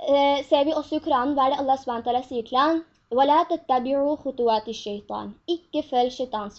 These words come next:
fotspor. Hva vil det si å følge hans fot-, fotspor? Er det slik at man kan se hvor han har gått? Nei. Det å følge shaitan sine fotspor, det er å gjøre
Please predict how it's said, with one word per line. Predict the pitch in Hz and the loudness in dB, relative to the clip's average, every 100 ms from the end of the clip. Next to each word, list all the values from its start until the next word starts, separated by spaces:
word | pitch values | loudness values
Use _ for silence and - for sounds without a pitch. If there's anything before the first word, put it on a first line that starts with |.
| - | -12
fotspor. | 208 - - 196 - - | -12 -12 -14 -14 -14 2
Hva | 302 311 | 4 4
vil | 302 | 2
det | 330 | 0
si | 330 254 240 | -2 -2 -2
å | |
følge | 247 240 220 | -2 -4 -4
hans | 214 214 | -6 -6
fot-, | 226 220 - | -6 -6 -8
fotspor? | 254 220 - 247 | -6 -4 -2 0
Er | 247 | 2
det | 262 | 0
slik | 247 226 233 | -2 -2 -2
at | 233 | -2
man | 240 233 | -4 -4
kan | 254 | -6
se | 254 226 226 | -4 -2 -2
hvor | 220 214 | -2 -6
han | 214 208 | -10 -10
har | 214 | 0
gått? | 302 320 - - - | 0 0 -12 -18 -12
Nei. | 208 208 202 - - | -10 -10 -12 -18 -2
Det | 277 | 4
å | 339 339 | 4 4
følge | 381 277 240 - | -2 0 -4 -6
shaitan | 285 254 220 220 | -6 -4 -6 -6
sine | 247 269 | -8 -8
fotspor, | - - - - 285 247 | -8 -10 -10 -4 -2 0
det | 294 - 226 | 0 0 0
er | 247 254 - - | 0 0 -6 -2
å | 285 | 0
gjøre | 277 247 240 | 2 2 2